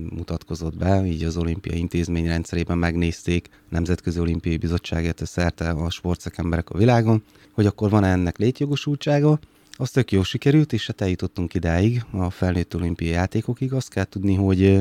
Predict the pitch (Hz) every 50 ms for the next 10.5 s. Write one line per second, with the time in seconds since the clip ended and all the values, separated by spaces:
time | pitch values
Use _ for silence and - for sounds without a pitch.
0 | - - - 110 107 101 95 92 92 90 90 90 92 98 95 98 90 90 87 82
1 | 85 85 85 85 - _ _ _ _ _ _ - 82 87 85 85 85 85 85 90
2 | 95 _ - - - 87 85 92 90 87 87 87 82 - 87 87 85 - - 87
3 | 85 85 - - 80 80 82 87 90 85 85 87 - - - 92 87 - - 92
4 | 90 87 - 82 - - 82 85 85 82 87 82 80 90 101 107 - - - 120
5 | 123 123 _ - - - - - - - 101 95 - - - 90 92 - - 92
6 | 90 90 87 - 95 90 87 87 87 87 - - 87 87 87 90 92 95 98 95
7 | - 101 98 95 101 95 107 110 120 117 - - 101 95 95 95 95 98 104 104
8 | - - - 110 107 110 113 120 120 127 120 - - _ _ _ _ _ _ _
9 | - - _ _ - - 104 98 98 - - 98 92 101 104 104 101 - 107 98
10 | 90 87 85 95 85 98 92 90 87 87